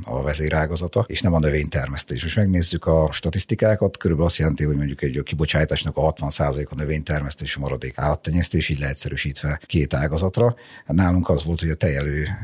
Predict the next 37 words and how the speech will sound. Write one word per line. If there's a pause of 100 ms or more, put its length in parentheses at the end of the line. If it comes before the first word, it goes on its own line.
ö,
szarvasmarha
az,
az
egyszerűen
szárnyalt,
és
a
növénytermesztés
az
pedig
nem
hozta
a
régi
formáját,
köszönhető
a
kukorica
betakarításnak
és
annak
az
eredményének.
De
összességében
elmondható,
hogy
jó
évünk
lesz.
Ha
összehasonlítjuk
a
tavalyi
évvel,
akkor